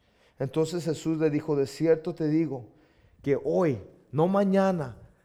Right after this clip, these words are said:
no en dos semanas, hoy mismo vas a estar conmigo en el paraíso." Mucha gente vino a Jesús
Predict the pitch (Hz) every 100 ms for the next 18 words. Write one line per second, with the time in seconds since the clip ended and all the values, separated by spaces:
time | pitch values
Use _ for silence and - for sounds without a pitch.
0 | _ - 143 190 208 202 202 214 180 180
1 | 185 147 127 - - - - _ _ _
2 | - 202 240 254 214 240 277 226 180 135
3 | 117 - 165 170 208 175 202 196 180 170
4 | 220 240 214 165 151 127 113 113 - 117
5 | _ _ _ _ _ _ _ _ _ _
6 | 180 247 302 247 262 254 240 254 262 233
7 | 214 - 233 202 - - -